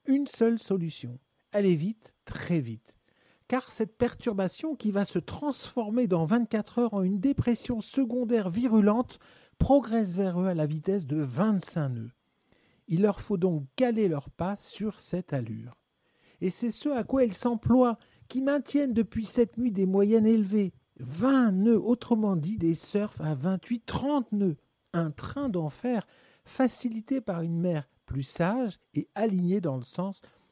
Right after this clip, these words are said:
du vent de nord-ouest. Bâbord amure, Thomas Ruyant peut s'appuyer sur son foil intègre et faire parler la poudre.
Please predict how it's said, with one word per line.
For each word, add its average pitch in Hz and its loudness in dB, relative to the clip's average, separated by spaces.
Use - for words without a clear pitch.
du 147 -6
vent 165 -4
de 143 -2
nord-ouest. 113 -4
Bâbord 139 2
amure, 185 2
Thomas 202 2
Ruyant 175 0
peut 196 -2
s'appuyer 233 -2
sur 208 -6
son 208 -8
foil 226 0
intègre 220 2
et 180 0
faire - -6
parler 214 0
la 214 2
poudre. 247 -2